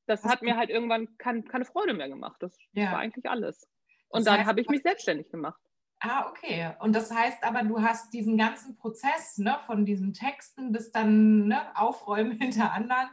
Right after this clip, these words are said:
Speaker 1: Ja.
Speaker 2: hast du das alles in einem Unternehmen gemacht? Also hast du dich da immer so weiterentwickelt in dem Unternehmen?
Speaker 1: Nee, also, äh, nee, also ja und nein. Also ich habe angefangen, ähm, in der Finanzdienstleistung, also von der Versicherung und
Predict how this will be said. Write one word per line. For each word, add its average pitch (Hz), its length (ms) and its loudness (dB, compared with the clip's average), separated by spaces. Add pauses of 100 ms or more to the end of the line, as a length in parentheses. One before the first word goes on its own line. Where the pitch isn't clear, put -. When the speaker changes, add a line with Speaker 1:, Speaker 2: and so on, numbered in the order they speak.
(120)
Speaker 1:
Ja. 233 360 4
Speaker 2:
hast - 180 -12
du 240 40 -6
das 269 140 -4
alles 254 280 2
in 330 120 -6
einem 214 280 -2
Unternehmen 214 600 -2
gemacht? - 400 -12
Also 202 260 -6
hast 220 200 -4
du 233 60 -6
dich 214 180 -4
da 262 440 2 (260)
immer 240 200 -6
so 220 160 -4
weiterentwickelt 277 880 -6
in - 180 -4
dem 240 160 -8
Unternehmen? 233 360 6
Speaker 1:
Nee, 170 200 0
also, 226 300 4
äh, - 240 2 (120)
nee, 269 440 4
also 226 280 2
ja 247 420 4
und 240 260 -2
nein. 240 520 -2
Also 220 180 -12
ich - 120 -12
habe 254 180 -6
angefangen, 240 800 -2 (120)
ähm, 214 420 -4 (140)
in 214 140 -10
der 214 100 -4
Finanzdienstleistung, 220 1160 -6
also 180 200 -8 (220)
von 208 140 -10
der 180 80 -10
Versicherung 240 540 -4
und 190 240 -4